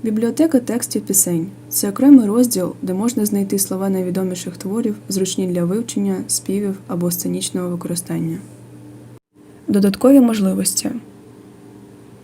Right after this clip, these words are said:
У вкладці «Корисні посилання» подано ресурси,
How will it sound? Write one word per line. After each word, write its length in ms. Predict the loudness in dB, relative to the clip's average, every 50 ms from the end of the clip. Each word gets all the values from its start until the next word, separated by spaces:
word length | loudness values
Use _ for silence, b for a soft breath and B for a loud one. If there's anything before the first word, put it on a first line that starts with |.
| -20 -20 -20 B B B B B B
У 60 | -6
вкладці 380 | -6 0 2 2 4 4 4 2
«Корисні 380 | 2 2 2 2 2 0 -2
посилання» 600 | -4 -2 0 0 0 2 2 4 6 4 4 4
подано 400 | 0 -2 -2 0 2 2 2 2
ресурси, 640 | 4 4 4 4 4 4 2 2 0 0 0 -2 -4